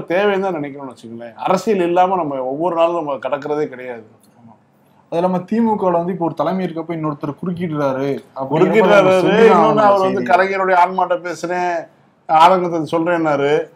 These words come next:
Speaker 1: அஹ், போய் சொல்லிட்டு அவரு சரி பயங்கரமா என்னமோ ஒண்ணு ஆக போகுது, திமுக ஒரு தி-, பெரிய ஒரு போரை சந்திக்க போகுதுன்னு எல்லாம் எதிர்பார்த்திருக்க நிலைமையில அவர் வந்து கொஞ்சம் கொஞ்சமா வந்து ஸ்டாலினே நான் ஏத்துக்கிறேன் அப்படின்னாரு. கலைஞர் இருக்கும்போது திமுகனா கலைஞர் தான், கலைஞரை தவிர்த்து வேறு தலைவரே கிடையாது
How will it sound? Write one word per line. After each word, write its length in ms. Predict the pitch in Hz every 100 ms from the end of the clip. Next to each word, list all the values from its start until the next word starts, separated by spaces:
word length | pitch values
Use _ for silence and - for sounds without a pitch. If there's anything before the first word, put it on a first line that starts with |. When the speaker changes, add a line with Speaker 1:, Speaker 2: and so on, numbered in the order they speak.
| _ _ -
Speaker 1:
அஹ், 240 | 156 156 131
போய் 240 | 190 190 190
சொல்லிட்டு 260 | 202 214
அவரு 220 | 202 185 170
சரி 260 | 180 190 180 135
பயங்கரமா 520 | 135 160 196 202 220
என்னமோ 320 | 220 202 208 226
ஒண்ணு 180 | 214 190
ஆக 180 | 190 208 180
போகுது, 360 | 190 185 190 185 151 113 - _ _ -
திமுக 300 | 202 208 190 185
ஒரு 240 | 175 160
தி-, 220 | 147 156
பெரிய 240 | 147 165 190
ஒரு 140 | 175 143
போரை 220 | 180 180
சந்திக்க 320 | 160 175 175
போகுதுன்னு 260 | 160 175 165
எல்லாம் 180 | 165 160
எதிர்பார்த்திருக்க 500 | 175 175 160 151 143
நிலைமையில 420 | 147 165 165 143 110 - _ _ 151
அவர் 180 | 170
வந்து 360 | 170 165 185 185
கொஞ்சம் 260 | 170 175 185
கொஞ்சமா 320 | 185 185 185
வந்து 320 | 175 170 170 175 160 151 147 143 135
ஸ்டாலினே 460 | - 165 190 190
நான் 160 | 190 170
ஏத்துக்கிறேன் 400 | 170 165 160 156
அப்படின்னாரு. 340 | 147 139 127 127 -
கலைஞர் 340 | 160 202 196
இருக்கும்போது 380 | 180 180 185 196 185
திமுகனா 460 | 196 202 190 190 196
கலைஞர் 380 | 175 185 185 180
தான், 120 | 160
கலைஞரை 340 | 165 185 180
தவிர்த்து 380 | 170 190 202 196
வேறு 160 | 175 151
தலைவரே 380 | 160 180 196 175
கிடையாது 460 | 165 185 180 160